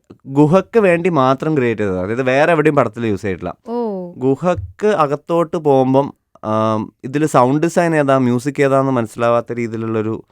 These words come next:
Speaker 1: മ്യൂസിക്കലായിട്ട് പിടിച്ചിട്ടില്ല, ആ,
Speaker 2: ഓക്കെ, ഓക്കെ.
Speaker 1: ഇതിൻ്റെ ഗുഹ. ഞാൻ ഒരുപാട് റിവീൽ ചെയ്യുന്നില്ല, പക്ഷെ പടം എല്ലാവരും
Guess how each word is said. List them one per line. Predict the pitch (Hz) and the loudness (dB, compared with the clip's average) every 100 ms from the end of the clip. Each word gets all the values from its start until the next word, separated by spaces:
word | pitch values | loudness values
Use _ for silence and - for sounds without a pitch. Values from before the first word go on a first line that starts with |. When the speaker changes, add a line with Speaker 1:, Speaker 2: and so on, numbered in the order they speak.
| _ _ _ - | _ _ _ -4
Speaker 1:
മ്യൂസിക്കലായിട്ട് | 143 147 196 202 202 196 185 | -2 0 2 6 6 6 2
പിടിച്ചിട്ടില്ല, | 151 117 104 98 | 0 -4 -6 -4
ആ, | 95 - - | -6 -8 -8
Speaker 2:
ഓക്കെ, | 107 110 107 | -6 -4 -4
ഓക്കെ. | 101 107 | -6 -8
Speaker 1:
ഇതിൻ്റെ | 110 113 | -6 -6
ഗുഹ. | 107 107 110 | -4 -2 -2
ഞാൻ | 107 113 | -2 -2
ഒരുപാട് | 107 120 135 151 143 | 0 2 2 2 0
റിവീൽ | 135 139 | 0 0
ചെയ്യുന്നില്ല, | 131 117 107 | 0 0 -2
പക്ഷെ | 120 127 | -4 -2
പടം | 123 127 | 0 4
എല്ലാവരും | 131 135 | 4 2